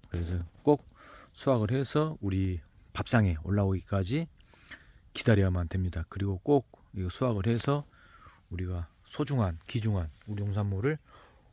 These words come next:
보호해야 되고 먹어줘야 됩니다. 그래서 은행 많이 드시기 바랍니다. 네, 은행 보이시죠? 이렇게.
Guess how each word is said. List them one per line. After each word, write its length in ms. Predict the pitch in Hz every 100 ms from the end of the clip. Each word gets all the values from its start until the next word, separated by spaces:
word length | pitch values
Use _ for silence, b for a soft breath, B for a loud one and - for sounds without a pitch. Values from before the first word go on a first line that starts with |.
| _ -
보호해야 460 | - 104 95 98
되고 240 | 90 92 120
먹어줘야 480 | 98 95 101 98 104
됩니다. 420 | 95 82 78 80 _ _ _ -
그래서 220 | - 82 104
은행 300 | 110 101 90
많이 200 | 95 95
드시기 260 | - 92
바랍니다. 460 | 95 98 92 85 80 - - - _ - - _ _ _ -
네, 60 | 107
은행 260 | 104 110 104
보이시죠? 500 | - 117 - - 151 -
이렇게. 220 | 90 -